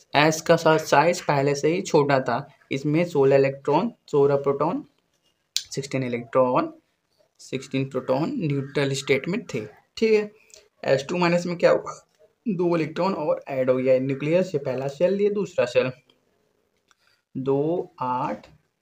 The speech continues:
तीसरा cell, आठ। एक बात बताओ, जिसमें, जिसका size पहले से ही छोटा था, उसमें आपने दो electron और ऐड कर दिया। proton तो अभी भी सोलह है, लेकिन electron कितने हो गए, अठारह हो गए।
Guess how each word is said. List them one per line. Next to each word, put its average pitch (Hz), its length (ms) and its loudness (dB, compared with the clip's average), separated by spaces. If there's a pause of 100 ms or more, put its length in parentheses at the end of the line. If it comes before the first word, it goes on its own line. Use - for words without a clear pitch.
(720)
तीसरा 135 320 -2
cell, 160 320 -2 (1080)
आठ। 120 340 -6 (400)
एक 147 100 -6
बात 143 160 2
बताओ, 143 380 2 (400)
जिसमें, 135 480 -2
जिसका 139 280 -2
size 151 300 0
पहले 131 340 2
से 175 120 0
ही 175 60 -2
छोटा 143 320 -2
था, 151 400 -2 (760)
उसमें 143 320 0
आपने 151 260 -2
दो 143 220 2
electron 151 380 2
और 135 340 0
ऐड 151 240 2
कर 135 140 0
दिया। 123 300 -2 (1400)
proton 135 380 -2
तो 170 100 6
अभी 170 120 2
भी 190 100 -2
सोलह 190 400 0
है, 147 200 -2
लेकिन 139 200 -2
electron 143 380 -2
कितने 175 280 -4
हो 175 100 -2
गए, 156 140 -2
अठारह 127 560 -6
हो 160 200 4
गए। 139 180 2